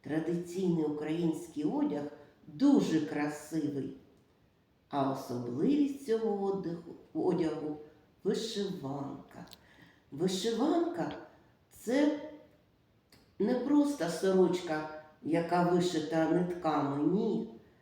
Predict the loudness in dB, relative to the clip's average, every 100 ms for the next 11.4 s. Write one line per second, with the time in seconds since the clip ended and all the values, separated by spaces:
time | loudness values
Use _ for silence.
0 | _ _ _ -14 -2 2 4 2 -2 -14
1 | -18 _ _ _ _ _ -6 -4 -2 -2
2 | -2 -4 -6 -12 -20 -20 _ _ _ -6
3 | -6 -2 2 2 2 -2 -4 -4 -6 -10
4 | -12 -12 -20 _ -10 -8 -6 -6 -2 -2
5 | -2 -2 -4 -6 -2 -2 0 0 0 0
6 | -4 -4 -2 0 0 -4 -12 -14 -18 _
7 | _ _ _ _ 0 2 4 2 4 4
8 | 4 6 6 4 -2 -16 -20 _ -6 -2
9 | 0 2 0 0 -8 -16 _ _ _ -16
10 | -16 -20 _ _ 0 2 2 2 -2 -4
11 | -2 0 0